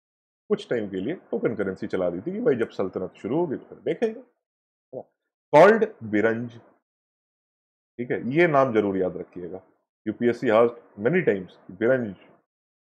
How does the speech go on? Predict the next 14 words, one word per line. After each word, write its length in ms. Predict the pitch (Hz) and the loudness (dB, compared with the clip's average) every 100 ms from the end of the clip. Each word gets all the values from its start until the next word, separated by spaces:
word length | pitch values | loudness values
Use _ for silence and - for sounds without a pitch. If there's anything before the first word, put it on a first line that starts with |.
| _ 95 | _ -2
was 160 | 104 101 | 0 0
associated 640 | 98 101 - 101 110 101 | -4 -6 -6 -4 -4 -6
with 180 | 98 92 | -8 -8
whom, 260 | 101 92 90 | -8 -6 -6
या 60 | 87 | -4
बिरंज 440 | 98 120 110 87 - _ _ | 0 0 0 -6 -16 _ _
किस 160 | 110 - - | -14 -14 -18
चीज 220 | - 110 110 | -8 -8 -6
से 200 | - 101 | -4 -4
था, 300 | 98 85 - _ _ - | -6 -10 -12 _ _ -2
या 120 | 113 110 | 0 2
फिर, 160 | 113 90 - _ - | 0 -2 -14 _ -10
you 20 | |
know, 140 | 123 | -4